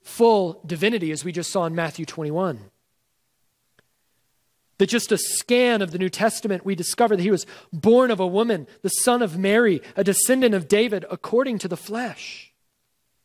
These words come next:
We see that he had a body, that he had bones and flesh, blood and a soul. He had a will and he had a spirit.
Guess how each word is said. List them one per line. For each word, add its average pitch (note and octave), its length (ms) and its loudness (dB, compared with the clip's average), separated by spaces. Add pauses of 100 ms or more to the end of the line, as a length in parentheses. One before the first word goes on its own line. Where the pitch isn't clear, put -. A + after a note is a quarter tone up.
(1080)
We D4+ 60 0
see D4+ 180 6
that C4+ 100 2
he B3 120 4
had G3 180 2
a G#3 40 0
body, B3+ 680 -2 (960)
that C#4 60 0
he B3 80 2
had G#3+ 200 2 (260)
bones C#4 440 2
and G#3+ 120 -6
flesh, C#4 520 -2 (160)
blood B3 500 0 (160)
and F#3 120 -6
a F3+ 40 -4
soul. B3+ 560 2 (100)
He C4+ 120 0
had A#3+ 100 2
a G#3 60 2
will G#3+ 500 4 (140)
and G3+ 120 -4
he F3+ 60 -4
had F3 140 -4
a E3 40 -6
spirit. G#3+ 720 -4